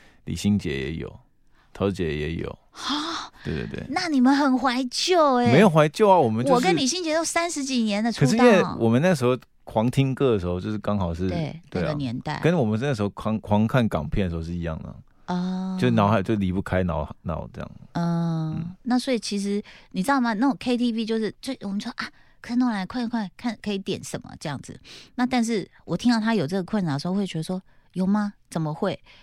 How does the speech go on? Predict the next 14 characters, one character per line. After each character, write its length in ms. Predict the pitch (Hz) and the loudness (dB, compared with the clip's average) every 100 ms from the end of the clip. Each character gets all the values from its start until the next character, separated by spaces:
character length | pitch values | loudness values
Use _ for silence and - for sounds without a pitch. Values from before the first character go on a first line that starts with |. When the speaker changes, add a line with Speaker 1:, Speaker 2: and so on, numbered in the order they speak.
| - | -10
Speaker 2:
啊， 140 | - 262 | -4 -2
你 120 | 165 | -2
觉 160 | 160 | -2
得 160 | 165 139 - | -2 -2 -6
其 160 | - | -4
实 60 | 294 | -2
你 80 | 208 | -2
也 100 | 131 | -2
才 180 | - | -6
三 280 | - 160 151 | -6 -4 -4
十 240 | 151 - - | -6 -8 -10
而 160 | - | -12
已 160 | - - | -12 -12
啊。 220 | - 156 | -14 -16